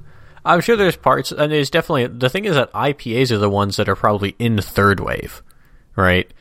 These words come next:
Because they're the ones who focus so heavily on, like, "Oh yes, we, like, specifically sourced these hops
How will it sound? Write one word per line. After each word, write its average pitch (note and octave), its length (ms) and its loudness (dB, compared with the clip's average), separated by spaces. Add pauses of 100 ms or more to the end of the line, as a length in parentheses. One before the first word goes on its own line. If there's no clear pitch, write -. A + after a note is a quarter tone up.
(100)
Because G#2+ 320 0
they're A2+ 180 2
the A2+ 100 2
ones G2+ 280 0
who G#2+ 100 -4
focus G2+ 360 -2
so G2+ 120 0
heavily G#2 260 -4
on, F#2 40 -2
like, F#2 180 -6
"Oh C3 120 2
yes, A2+ 340 0
we, A#2 180 0
like, A2 220 2
specifically A#2 640 -2
sourced - 540 0
these A2+ 400 -2 (120)
hops - 640 0